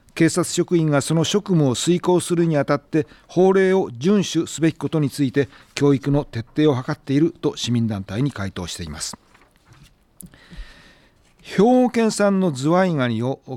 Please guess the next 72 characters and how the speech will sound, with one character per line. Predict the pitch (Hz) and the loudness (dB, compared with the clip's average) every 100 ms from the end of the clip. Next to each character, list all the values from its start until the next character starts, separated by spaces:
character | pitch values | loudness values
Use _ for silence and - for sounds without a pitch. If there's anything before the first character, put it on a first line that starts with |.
| - | -2
京 | 196 196 | 0 2
都 | 214 | 0
府 | 147 139 120 _ _ - | -2 -2 -4 _ _ 0
京 | 190 190 | 2 2
丹 | - 185 185 | 2 0 0
後 | 165 | -2
市 | - | 0
産 | 170 165 | 0 0
の | 160 | 0
高 | - 175 170 | 0 -2 0
級 | 175 | 0
ブ | 151 | 2
ラ | 143 | 2
ン | 123 | 0
ド | 82 - - _ - | -4 -10 -18 _ -8
タ | 135 190 | 0 0
イ | |
ザ | 202 220 | 2 2
ガ | 190 123 | 2 -2
ニ | 104 78 - | -4 -10 -8
と | 131 | -6
偽 | - 208 | -2 -4
っ | 208 | -4
て | 117 | -4
販 | 127 | -4
売 | 117 113 | -2 -4
し | |
た | - 110 | -6 -8
と | 98 | -8
し | |
て、 | - 117 - - | -6 -6 -8 -20
水 | - 156 151 | -4 0 2
産 | 165 143 | 2 0
物 | 127 110 | -2 -4
販 | 139 | 0
売 | 135 139 | 0 2
会 | 139 127 | 0 -2
社 | 120 | -2
の | 120 | -2
元 | 135 135 | -2 0
役 | 123 - 139 | -2 0 0
員 | 123 | 0
と | 110 | 0
元 | 120 139 120 | -2 -2 -4
従 | 117 160 | 0 0
業 | 190 180 | 2 2
員 | 120 | 0
が | 104 - 131 | -2 -4 -4
略 | 123 131 202 | -4 -2 -2
式 | - - 175 | -4 -4 -6
起 | - | -4
訴 | 151 | -4
さ | - | -2
れ | 98 | -4
ま | 101 | -4
し | - | -6
た。 | 85 - _ _ _ _ _ _ _ | -10 -12 _ _ _ _ _ _ _
略 | 139 143 196 | -2 2 0
式 | - 190 | 2 2
命 | 190 190 | 4 4
令 | 147 | 4
を | |
受 | 131 135 | 2 -2
け | |
た | 120 | -4
の | 113 | -4
は、 | 120 120 | -4 -4
京 | - 170 | 0 0
丹 | 165 160 | 2 0
後 | 165 | 0
市 | - | 0
の | 120 123 | -2 -4